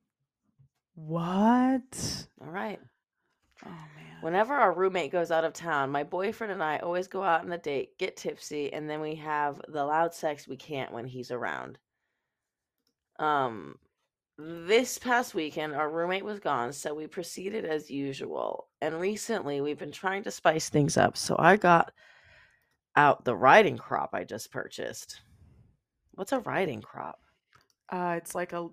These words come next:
Speaker 1: small, it's not a whip, but it is like a little thing that you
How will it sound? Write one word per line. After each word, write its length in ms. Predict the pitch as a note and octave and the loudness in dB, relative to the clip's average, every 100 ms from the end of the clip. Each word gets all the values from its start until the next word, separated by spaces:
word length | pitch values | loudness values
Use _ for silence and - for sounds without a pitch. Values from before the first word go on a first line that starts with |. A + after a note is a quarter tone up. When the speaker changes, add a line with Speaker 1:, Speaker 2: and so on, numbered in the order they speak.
| - | -12
Speaker 1:
small, 540 | - F3 E3+ E3+ E3+ | -10 -4 0 0 0
it's 200 | - - | -4 -4
not 200 | F3+ F3 | -2 0
a 300 | E3+ E3 D#3+ | 0 -2 -2
whip, 580 | D3+ D3+ D3 D3+ E3 - - - | -4 -8 -6 -4 -4 -4 -6 -6
but 120 | D#3+ | -4
it 140 | D3 | -6
is 160 | D3+ - | -8 -6
like 160 | D3+ | -8
a 40 | D3 | -6
little 380 | D3+ C#3+ C#3 C#3+ _ _ | -6 -2 -4 -6 _ _
thing 340 | E3 D#3+ D#3+ D3+ | -8 -6 -6 -6
that 180 | C3+ | -6
you 320 | C3 C#3+ C#3 | -6 -6 -6